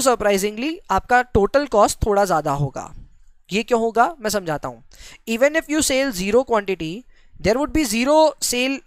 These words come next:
definitely, लेकिन आप तो भी एक खर्चा बियर करेंगे, उस खर्चे को हम बोलते हैं फिक्स्ड कॉस्ट। क्या बोलते हैं? फिक्स्ड कॉस्ट। यानी कि ये वो खर्चा है जो आप पे लगेगा ही लगेगा, आप भले ही प्रोडक्शन करो या नहीं करो,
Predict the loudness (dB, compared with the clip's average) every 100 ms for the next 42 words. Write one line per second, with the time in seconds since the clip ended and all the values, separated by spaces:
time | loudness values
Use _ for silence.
0 | -8 -4 -2 -4 -6 -8 -12 -16 -8 -4
1 | -4 -2 -4 -4 _ _ -2 0 0 0
2 | 0 -4 -6 _ -6 -6 -6 -4 0 0
3 | 2 4 4 2 0 0 0 -4 -2 -4
4 | -4 -4 -6 -4 -4 -4 -4 -4 -6 -8
5 | -12 -10 -8 -8 -12 -12 -12 -12 -12 -14
6 | -18 _ -6 -4 -4 -4 -6 -8 _ _
7 | -4 -4 -4 -14 -18 -20 -20 -20 _ -2
8 | 0 0 -2 -4 -2 0 0 -2 0 0
9 | -2 -6 -12 2 2 4 0 0 0 0
10 | -4 -2 -2 -2 0 2 2 0 _ _
11 | _ _ -20 -20 -20 -20 -20 -20 -4 2
12 | 2 4 2 0 0 0 0 0 -4 -2
13 | 2 2 2 -2 -4 -12 -14 -16